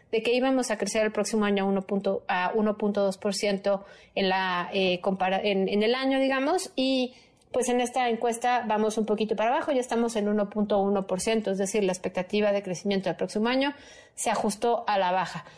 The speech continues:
Finalmente, em, todos los participantes, por unanimidad de la encuesta, anticipan otro incremento en la tasa de política monetaria en setenta y cinco puntos base.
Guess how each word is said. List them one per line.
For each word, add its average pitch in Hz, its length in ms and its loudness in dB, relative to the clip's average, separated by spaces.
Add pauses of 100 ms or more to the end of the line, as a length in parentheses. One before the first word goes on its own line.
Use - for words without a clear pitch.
(180)
Finalmente, 320 540 2 (280)
em, 226 640 2 (560)
todos 262 140 2
los 262 120 0
participantes, 208 680 -2
por 262 220 0
unanimidad 208 720 2 (280)
de 233 180 0
la 240 100 2
encuesta, 226 640 -2
anticipan 233 680 -2
otro 233 220 0
incremento 208 460 0
en 202 80 2
la 190 100 -2
tasa 202 420 -2
de 190 100 -2
política 190 400 0
monetaria 208 560 0 (340)
en 233 140 0
setenta 233 340 0
y 240 60 2
cinco 269 360 -2
puntos 233 380 0
base. 240 420 0